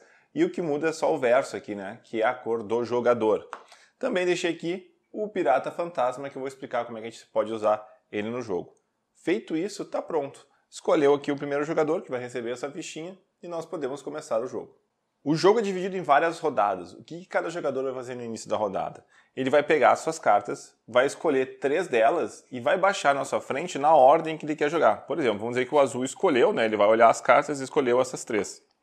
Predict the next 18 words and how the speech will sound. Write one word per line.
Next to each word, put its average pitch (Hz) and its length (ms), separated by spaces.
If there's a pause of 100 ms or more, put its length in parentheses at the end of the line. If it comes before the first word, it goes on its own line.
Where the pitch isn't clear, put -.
(600)
E 165 80
os 156 100
outros 185 160
jogadores 180 360
vão 180 100
fazer 165 220
a 156 40
mesma 160 220
coisa. 107 340 (400)
Então, 156 160
na 190 120
frente 151 220
de 139 80
cada 131 280
jogador 147 320
vai 160 100
ficar 160 180
aqui 139 340